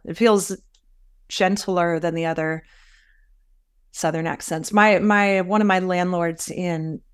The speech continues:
uh, Raleigh, North Carolina, when we first moved there, was,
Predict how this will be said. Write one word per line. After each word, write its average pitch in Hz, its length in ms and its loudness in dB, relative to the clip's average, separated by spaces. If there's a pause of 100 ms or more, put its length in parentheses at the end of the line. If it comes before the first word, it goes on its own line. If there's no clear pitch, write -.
uh, 104 400 -4 (460)
Raleigh, 180 680 2
North 170 240 -4
Carolina, 165 360 -2
when 160 100 -6
we 160 100 -4
first - 440 -6 (100)
moved 180 300 -4
there, 170 360 2
was, 170 480 -2